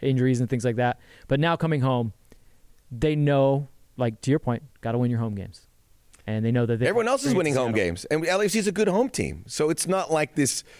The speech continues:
Speaker 2: science fiction re-, uh, movie where you're, "Oh my God, they're gonna win, they gotta win at home."
Speaker 1: No.
Speaker 2: They could do it. They're, they're gonna be favored to win both these games.
Speaker 1: Right.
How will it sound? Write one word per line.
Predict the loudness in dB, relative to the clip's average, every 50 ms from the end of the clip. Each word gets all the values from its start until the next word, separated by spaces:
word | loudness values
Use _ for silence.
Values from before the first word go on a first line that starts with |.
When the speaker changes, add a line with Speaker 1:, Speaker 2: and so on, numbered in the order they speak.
| -20 -20 -20 -20 -20 _ _ _ -20
Speaker 2:
science | -16 -12 -6 -4 -2 -2 -2 -2 -2 -2 -4 -4
fiction | -4 -2 -2 -2 -2 -2 -2 -2 0 0 2 2
re-, | 0 0 -2 -2 -2
uh, | -2 -2 -2 -4 -6
movie | -4 0 0 2 2 2 2 2 2
where | 2 2 4 4
you're, | 4 4 4 4
"Oh | 2 2
my | 2 0
God, | 0 0 0 0
they're | 0
gonna | 0 0
win, | 0 -2 -2
they | -2 -2
gotta | -2 0 -2 -2
win | -2 -4 -4 -4 -2
at | 0 0
home." | -2 -2
Speaker 1:
No. | 0
Speaker 2:
They | -2 -2 -2
could | -2 -4 -6 -6 -4
do | -2 0 0 2
it. | 0 0
They're, | 0 -2 -2 0
they're | 0 0
gonna | 0 0
be | 0 0
favored | -2 -4 -4 -2 -2 0 0 -2 -2 -2
to | 0 -2
win | -2 0 0 0 0 0
both | 0 0 0 0
these | -2 -4 -4 -2
games. | -2 -4 -4 -4 -4 -4
Speaker 1:
Right. | -4 -4